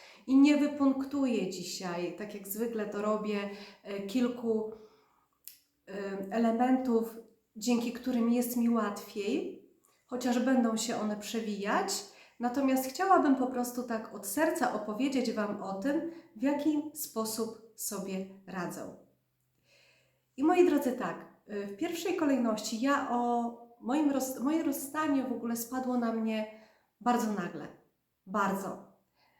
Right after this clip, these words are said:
Y, to było tak, że ja zadzwoniłam do mojego partnera,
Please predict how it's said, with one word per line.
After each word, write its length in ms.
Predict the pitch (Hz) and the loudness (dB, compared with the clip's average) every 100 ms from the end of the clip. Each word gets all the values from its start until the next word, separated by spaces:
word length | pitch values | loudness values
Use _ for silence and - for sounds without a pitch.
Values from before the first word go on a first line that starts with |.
| _ - | _ -16
Y, 140 | 190 | -10
to 140 | 190 233 | -4 -4
było 240 | 220 254 | -2 -2
tak, 280 | 254 247 220 | 0 0 0
że 240 | 214 220 | -2 -2
ja 500 | 208 214 196 196 190 190 | -2 -2 -4 -4 -4 -4
zadzwoniłam 840 | 202 - 180 196 247 247 254 247 | -6 -8 -8 -4 0 2 2 0
do 340 | 240 240 240 240 | 0 -2 0 0
mojego 360 | 240 233 226 | 0 -2 -4
partnera, 840 | 226 226 226 - 240 220 214 214 | -6 -6 -6 -2 0 0 -2 -6